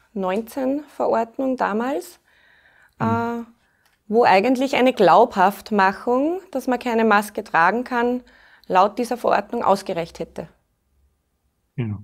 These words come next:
Speaker 2: so ist es.
Speaker 1: Und dennoch, äh, laufen da jetzt diese Verfahren und ver-, werden Menschen zu Tausenden Euro, wie du schilderst, verurteilt.
Speaker 2: Ja, ich verstehe es nicht.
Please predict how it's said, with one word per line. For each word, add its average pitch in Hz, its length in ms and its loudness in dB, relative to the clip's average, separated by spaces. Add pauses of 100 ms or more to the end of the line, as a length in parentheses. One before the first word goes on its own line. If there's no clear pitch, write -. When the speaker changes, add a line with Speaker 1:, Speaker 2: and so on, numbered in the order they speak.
(160)
Speaker 2:
so 131 100 2
ist 110 220 -2
es. - 80 -18 (360)
Speaker 1:
Und 226 360 -4
dennoch, 285 540 2
äh, 262 480 0
laufen 233 380 4
da 240 80 4
jetzt 226 240 -2
diese 233 180 -4
Verfahren 214 680 -2
und 302 220 -2
ver-, - 400 0
werden 233 540 0 (420)
Menschen 233 600 0
zu 240 120 -4
Tausenden 233 640 2
Euro, 208 480 0 (160)
wie 226 160 -4
du 226 100 -4
schilderst, 233 560 -4
verurteilt. 190 720 -4 (720)
Speaker 2:
Ja, 101 220 -6 (1300)
ich - 100 -14
verstehe 131 280 -4
es 107 120 -12
nicht. - 160 -20